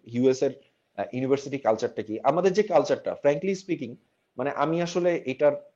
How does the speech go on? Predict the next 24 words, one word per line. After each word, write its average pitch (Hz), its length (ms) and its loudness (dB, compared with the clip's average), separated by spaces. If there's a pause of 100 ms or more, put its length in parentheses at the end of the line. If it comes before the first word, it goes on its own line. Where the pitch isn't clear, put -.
পক্ষপাতী 147 500 -4
না 104 200 -2
খুব 110 200 -4
একটা। 71 300 -4 (480)
যেটা 147 220 2
হয় 190 140 6
যে 196 100 6
আমাদের 160 500 2 (920)
just 139 340 0
ট্যুর 185 260 -2
দিয়ে 185 260 4
শেষ 156 240 0
হয়ে 107 100 2
যায়। 98 140 2
আমাদের 147 240 2 (360)
এন্টায়ার 202 500 6
ইয়াটাকে 190 300 6
যদি 196 140 4
আমি 196 120 8
বলি, 139 240 2
ট্যুর 226 320 4
আর 220 120 8
আড্ডাবাজি 185 560 4
ছাড়া 160 400 -2